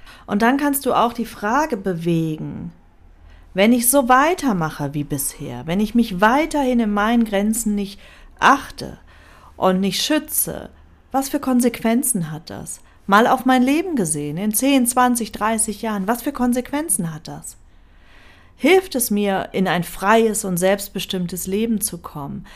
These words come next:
Bin ich das Vorbild für meine Kinder, was ich gerne sein möchte? Schaffe ich dadurch echte Verbindung, echte Nähe oder eher nicht?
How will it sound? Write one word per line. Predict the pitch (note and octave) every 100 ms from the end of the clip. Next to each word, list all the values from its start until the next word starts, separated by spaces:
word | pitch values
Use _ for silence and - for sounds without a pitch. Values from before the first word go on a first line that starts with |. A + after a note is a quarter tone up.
| - - -
Bin | C#4 E4
ich | D4 G3 -
das | G3+ A#3 -
Vorbild | - A#3+ C#4 C#4 E3+ D#3+
für | - -
meine | E3+ E3+ E3+
Kinder, | E3+ A#3 A3 D#3+
was | D#3+
ich | E3+ -
gerne | E3+ E3+
sein | E3 F3+ G#3 G#3+ D#3
möchte? | D3 C#3 - - - - - - - - -
Schaffe | - C4+ D4+ F4
ich | F#3+ E3+
dadurch | - F3+ F#3 F#3 F3 E3+ - - - -
echte | B3 C#4 - A#3
Verbindung, | - E3 F3 B3 C4+ E3+
echte | - A3+ C4+ - F#3
Nähe | F#3 A#3+ A3+ D#3 -
oder | - F3+ F3+
eher | - E3+ D#3+
nicht? | F3+ G3+ - -